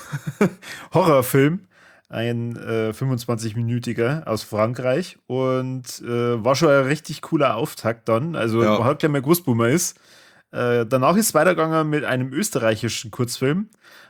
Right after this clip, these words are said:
Speaker 1: von, äh, dem Regisseur Markus Wem-, Wimberger, der bestimmt zuhört. Wie soll es auch anders sein?
Speaker 2: Jeder hört uns.
Speaker 1: Und <laughs> da haben wir den,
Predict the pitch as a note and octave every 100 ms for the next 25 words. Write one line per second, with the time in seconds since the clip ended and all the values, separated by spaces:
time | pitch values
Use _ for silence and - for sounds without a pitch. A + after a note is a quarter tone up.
0 | _ _ C3+ C#3 C#3 C#3 C#3 C#3 C3+ -
1 | A#2 A#2+ A#2+ A2+ A#2+ A#2 A2+ G#2+ G#2+ G#2+
2 | A#2+ D#3+ D3+ - C#3 B2+ A#2+ C#3 - E3+
3 | - G#2 G2 G2 D3 E3 C3 F#3 B3 B2+
4 | - _ A2 G#2+ A2 D3 D#3+ _ _ _
5 | _ - G#2 G#2 C#3+ - C3 C3+ C#3+ C#3
6 | - _ G#2+ G#2+ A#2 A2+ G#2 G2 F#2+ -
7 | G#2 B2 C3+ C#3+ G#2 F#2+ F#2 F2 - _
8 | _ _ D3 C#3+ B2+ C#3+ A#2+ F3 - C#3+
9 | A#2 D3 C3+ B2 B2